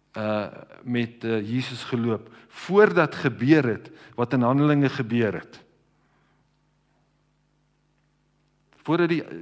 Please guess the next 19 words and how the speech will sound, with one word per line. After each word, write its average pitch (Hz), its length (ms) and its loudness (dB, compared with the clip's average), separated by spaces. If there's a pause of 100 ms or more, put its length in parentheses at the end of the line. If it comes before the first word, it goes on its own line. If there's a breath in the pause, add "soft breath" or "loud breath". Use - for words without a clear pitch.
die, 127 320 0
die 127 120 0
Heilige 147 360 2
Gees 156 420 0
uitgestort 143 680 -6
is - 240 -10 (280 loud breath)
en 120 100 -2
hulle 127 180 4
die 135 160 -2
krag 160 320 0
ontvang 139 360 -2
het 113 120 -4
om 127 120 -2
die 127 120 0
evangelie 143 540 2
te 143 100 -4
van, 127 260 -4
gaan 127 180 -4
verkondig. 120 540 -4